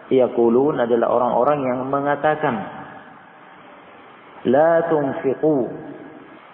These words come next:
la tunfiqu." La nahiyah, la ini harfu nahyin, huruf ini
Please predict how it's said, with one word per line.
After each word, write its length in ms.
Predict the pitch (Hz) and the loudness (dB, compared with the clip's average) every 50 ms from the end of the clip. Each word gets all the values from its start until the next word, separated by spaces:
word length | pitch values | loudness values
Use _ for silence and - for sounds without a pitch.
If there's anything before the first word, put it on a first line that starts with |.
| - - - - - - - - - - - - 117 | -20 -20 -20 -20 -20 -20 -20 -20 -20 -16 -6 -2 0
la 480 | 123 123 127 131 139 139 143 143 139 139 | 2 4 4 4 4 2 2 2 0 0
tunfiqu." 800 | 139 131 131 127 123 - - 117 113 110 - 113 110 110 110 110 107 107 107 104 - 107 107 107 - - - - - - - - - - - - - - - - | -2 -2 -2 -2 -6 -4 -2 -2 -2 0 0 0 0 2 2 2 2 0 0 -2 -6 -10 -12 -12 -14 -16 -16 -16 -18 -20 -20 -20 -20 -20 -20 -20 -20 -10 -4 0
La 200 | 120 127 127 135 139 135 | 2 2 4 2 2 0
nahiyah, 800 | 131 127 127 123 117 120 120 120 117 110 107 - - - - - | 0 0 0 0 0 2 2 2 2 2 0 -2 -8 -10 -6 -4
la 220 | 113 117 117 117 113 | 0 2 2 2 2
ini 580 | 113 117 120 123 139 147 143 151 151 - - - - - - - - - - - - - - - - - - - - - - - - - - - - | 2 2 0 0 -2 -4 -4 -6 -8 -10 -14 -16 -16 -18 -18 -20 -20 -20 -20 -20 -20 -20 -20 -20 -20 -20 -20 -20 -20 -20 -20 -20 -20 -18 -12 -8 -4
harfu 320 | - 123 120 107 - - | -2 -2 -2 -2 -2 -2
nahyin, 320 | 117 113 110 95 98 110 107 | 0 0 0 0 0 -2 -2
huruf 320 | 98 107 120 120 110 - | 0 0 2 2 2 2
ini 480 | - 117 120 127 135 139 139 135 120 | 0 0 0 0 0 0 -2 -2 -2